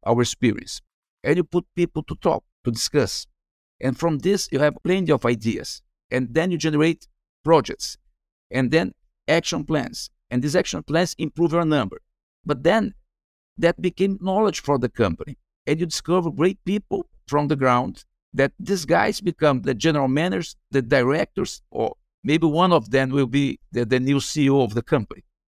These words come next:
They understand a lot about business, a lot about people, a lot about fitness. So doing this, we are able to send these people throughout the whole Latin America. So what we're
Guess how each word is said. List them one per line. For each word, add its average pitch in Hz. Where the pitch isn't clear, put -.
They 156
understand 160
a 147
lot 156
about 123
business, 104
a 117
lot 131
about 127
people, 131
a 120
lot 127
about 120
fitness. 117
So 135
doing 160
this, 196
we 123
are 156
able 185
to 120
send 143
these 123
people 131
throughout 170
the -
whole 156
Latin 165
America. 165
So 151
what 165
we're 190